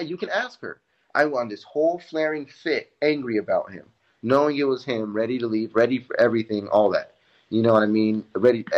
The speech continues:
ready to do the worst. And it got to the point to where I'm like, "You know what? I can't blame him at this point. You know?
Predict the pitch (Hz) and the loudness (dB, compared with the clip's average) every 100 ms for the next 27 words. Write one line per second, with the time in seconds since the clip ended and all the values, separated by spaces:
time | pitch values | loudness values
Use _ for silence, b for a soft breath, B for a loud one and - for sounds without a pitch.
0 | - 107 127 120 107 120 107 101 110 85 | 0 2 0 0 -6 -6 -4 0 0 0
1 | - b b b - 123 127 120 113 _ | -8 b b b 0 2 2 -2 -10 _
2 | - 117 135 127 123 110 135 113 120 113 | -10 -2 2 2 0 -8 -6 -4 -4 -2
3 | 113 107 117 113 110 117 127 - _ _ | -2 -4 -4 -2 2 2 2 0 _ _
4 | _ _ _ _ _ _ _ - - - | _ _ _ _ _ _ _ -20 -16 -10
5 | 101 117 113 - - 110 117 117 117 104 | -6 -4 -4 -6 -14 -4 -2 -2 -4 -4
6 | 98 104 - 104 110 - _ _ _ _ | -4 -6 -4 -2 -2 -4 _ _ _ _
7 | _ _ _ _ _ _ _ _ 107 113 | _ _ _ _ _ _ _ _ 4 6
8 | 107 107 131 | 6 4 2